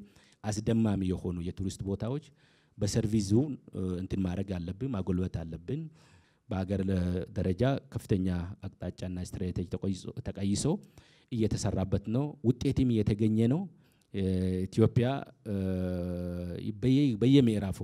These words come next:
የሚያጋጥማት፣ እ፣ እ፣ ችግሮች የሚያጋጥማቸው ፈተናዎች ወደ ድል ትቀይራለች፣ ታሸንፋለች የሚለው ነገር መያዝ ነው። ይሄ ደግሞ የነበረ ነው፣ እ፣ አሁንም ያለ ነው፣ ለወደፊት የሚቆይ ነው ማለት ነው። ይሄ ምን ማለት ነው?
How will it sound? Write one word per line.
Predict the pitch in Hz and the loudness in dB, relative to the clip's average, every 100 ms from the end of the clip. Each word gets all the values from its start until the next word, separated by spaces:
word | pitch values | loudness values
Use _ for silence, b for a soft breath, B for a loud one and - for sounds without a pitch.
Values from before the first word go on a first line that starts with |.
| - _ - | -12 _ -8
የሚያጋጥማት፣ | 90 92 92 92 95 - 98 104 101 | -4 -4 -4 -4 -6 -4 -4 -4 -6
እ፣ | 95 92 90 95 B B B B B | -6 -6 -6 -10 B B B B B
እ፣ | - 90 90 | -6 -4 -4
ችግሮች | - 95 101 101 104 | -4 -4 2 4 4
የሚያጋጥማቸው | - 90 90 92 101 101 107 104 104 | 0 -4 -4 -4 -6 -4 -6 -6 -8
ፈተናዎች | - 98 101 110 127 - - b b b b | -8 -6 0 2 0 -4 -20 b b b b
ወደ | 110 98 | 2 4
ድል | 110 101 | 6 4
ትቀይራለች፣ | - 90 85 82 90 104 156 - _ _ - | 2 -2 -6 -4 -4 -4 -6 -10 _ _ -8
ታሸንፋለች | 90 87 104 95 90 82 90 127 | -6 -4 -2 -2 -2 -4 -4 -4
የሚለው | - 90 92 95 | -4 -2 2 2
ነገር | 98 120 139 - - | 0 -2 -6 -10 -8
መያዝ | 92 92 101 87 | -4 -2 0 0
ነው። | 85 82 b b b - | -4 -8 b b b -4
ይሄ | 98 | 0
ደግሞ | 107 104 113 120 - - - | 2 2 2 0 -4 -10 -4
የነበረ | 101 101 98 107 104 | 0 0 2 2 2
ነው፣ | 113 185 208 - | 0 -4 -8 -12
እ፣ | 104 95 90 87 | -8 -4 -4 -4
አሁንም | 92 98 107 | -2 2 4
ያለ | 101 92 92 98 | 2 0 -4 -6
ነው፣ | 151 | -6
ለወደፊት | 180 95 90 95 95 | -2 -2 0 -4 -6
የሚቆይ | 90 87 - 87 | -6 -6 -6 -6
ነው | 85 85 | -6 -8
ማለት | 82 80 | -10 -12
ነው። | - b b b b b | -16 b b b b b
ይሄ | 101 104 123 | -2 2 4
ምን | 120 | 4
ማለት | 113 110 - | 4 2 -2
ነው? | 135 | -6